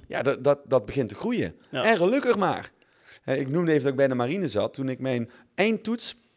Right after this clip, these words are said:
Speaker 1: bij de marine moest doen, dat was een takenboek. En dat takenboek bestond uit een boek met vijfhonderd taken. Ik kon er ook vierhonderd zijn geweest. Maar het gaat om het principe.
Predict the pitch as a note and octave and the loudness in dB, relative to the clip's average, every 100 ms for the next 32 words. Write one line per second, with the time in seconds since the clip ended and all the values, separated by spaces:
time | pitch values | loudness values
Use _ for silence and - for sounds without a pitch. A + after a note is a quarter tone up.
0 | _ _ - G#2+ A2 A#2 A#2 G3+ G3 F#3+ | _ _ -10 -2 0 2 2 2 2 0
1 | C#3+ F#3+ G3 - - G#2+ C3 A2+ G#2 C#3+ | -2 -4 -4 -10 -8 -2 -2 -2 -4 -2
2 | A2 G#2+ F2 E2+ - _ _ G#2+ G#2+ C#3 | -2 -4 -8 -10 -14 _ _ -10 -6 -6
3 | D#3+ C3+ C3+ C#3 A2+ - E3+ F3+ - A2+ | -8 -8 -10 -10 -12 -8 -8 -6 -6 -4
4 | G#2+ G#2 G#3+ A#3 A2 - - F#3 D#3+ C3+ | -6 -6 -6 -6 -8 -6 -4 -4 -4 -6
5 | - E3 F3+ C#3+ - _ _ _ _ - | -4 -4 -6 -8 -14 _ _ _ _ -20
6 | - - G#2 G2 F#2+ C3 C3 A#2+ - B2 | -10 -4 -2 -2 -4 -4 -2 -2 -4 -6
7 | G#2 A2+ A#2+ - - - - - G2+ G#2+ | 0 2 0 -6 -18 -20 -20 -6 0 0
8 | G#2 - A2+ - C#3+ C#3+ G#2+ - F2+ C3+ | -2 -8 -8 -4 -4 -4 -6 -6 -8 -6
9 | - G#3 | -8 -10